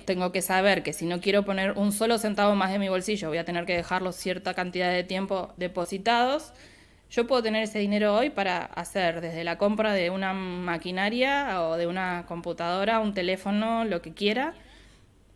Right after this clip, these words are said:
sabiendo que se va a ir pagando solo y lo voy a tener, eh, en unos años totalmente saldado. O, o yo voy a pagar la deuda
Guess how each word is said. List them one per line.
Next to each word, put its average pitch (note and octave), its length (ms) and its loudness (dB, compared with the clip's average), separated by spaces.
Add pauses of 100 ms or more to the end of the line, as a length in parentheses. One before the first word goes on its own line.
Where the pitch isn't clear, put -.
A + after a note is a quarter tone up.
(140)
sabiendo G#3+ 480 0
que F3 320 -4
se - 220 -8
va F#3 60 -2
a G#3 60 2
ir A3 140 -4
pagando G#3+ 380 0
solo B3 420 0
y E3 340 0
lo E3 160 -2
voy F3 100 2
a G3 80 0
tener, F#3+ 500 -2 (300)
eh, D#3+ 460 -14 (480)
en F3+ 120 -4
unos G3+ 300 -2
años A3 260 -2
totalmente F#3+ 560 -4
saldado. F3+ 560 0
O, - 520 2 (100)
o G3+ 140 4
yo G3+ 200 2
voy A3 120 6
a A3+ 80 4
pagar G3+ 240 4
la G#3 160 4
deuda A3+ 480 4